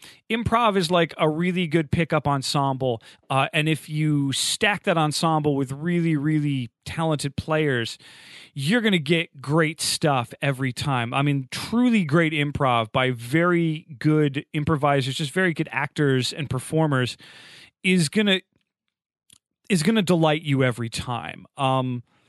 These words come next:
amateurs maybe not as much, as people are still, like, we talk about ego and stuff like that, like, as people sort of posture and figure out where they are. The most important thing you can learn in improv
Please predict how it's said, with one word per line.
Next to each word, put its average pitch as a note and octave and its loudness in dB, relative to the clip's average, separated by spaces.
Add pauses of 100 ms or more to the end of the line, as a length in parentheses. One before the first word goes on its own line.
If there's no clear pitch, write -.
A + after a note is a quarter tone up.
(1000)
amateurs G3 2
maybe E3+ 4
not D#3 2
as C#3+ -2
much, G#3 0
as F3+ -4
people D#3 -4
are D3 2
still, C#3+ 0
like, D3+ 2
we D3 2
talk C#3+ 0
about C3 -4
ego C3 0
and C3 -2
stuff - -6
like B2+ -4
that, C3+ 2
like, B2 0
as D3 0
people F3 -4
sort C#3+ -2
of - -8
posture - 0
and C#3 -2
figure C#3+ -2
out C#3 -2
where C3+ 0
they C#3 0
are. D3 0
The C#3 0
most D3+ 2
important G3 -4
thing F#3 0
you D#3+ 0
can D#3 0
learn D3 0
in D3+ -2
improv C3 2